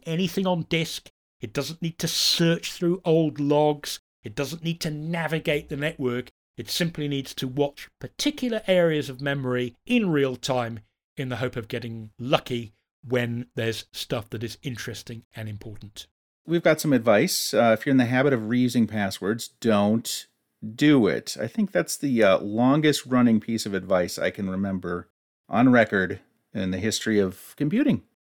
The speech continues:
Speaker 2: And we've got don't use related passwords on different sites.
Speaker 1: Yes, I thought I would sneak that tip in because a lot of people think, "Ah, I know what I'll do. I'll choose a really complicated password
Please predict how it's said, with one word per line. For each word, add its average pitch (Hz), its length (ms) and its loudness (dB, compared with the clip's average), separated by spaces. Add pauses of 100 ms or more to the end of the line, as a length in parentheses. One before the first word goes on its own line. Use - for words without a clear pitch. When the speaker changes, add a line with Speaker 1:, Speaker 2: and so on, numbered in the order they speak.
(280)
Speaker 2:
And - 80 -6
we've 104 80 0
got 95 220 2
don't 113 180 4
use 113 240 2
related 104 500 4
passwords 87 760 -2 (180)
on 95 220 2
different 135 440 4
sites. - 500 -4 (320)
Speaker 1:
Yes, 147 180 -4
I 143 60 -2
thought 220 260 -6
I 214 40 0
would 180 160 -2
sneak 196 460 -4
that 143 300 -6
tip 143 200 -6
in 127 200 -4
because 127 440 -6
a - 60 -8
lot 156 180 0
of 185 60 -6
people 185 260 -4
think, 147 320 -8
"Ah, 170 280 4
I 170 100 4
know 180 160 2
what 120 160 -2
I'll 110 140 -4
do. 104 300 -10 (260)
I'll 165 140 4
choose 269 360 4
a 185 60 2
really 185 240 8
complicated 151 720 -2
password 113 580 -4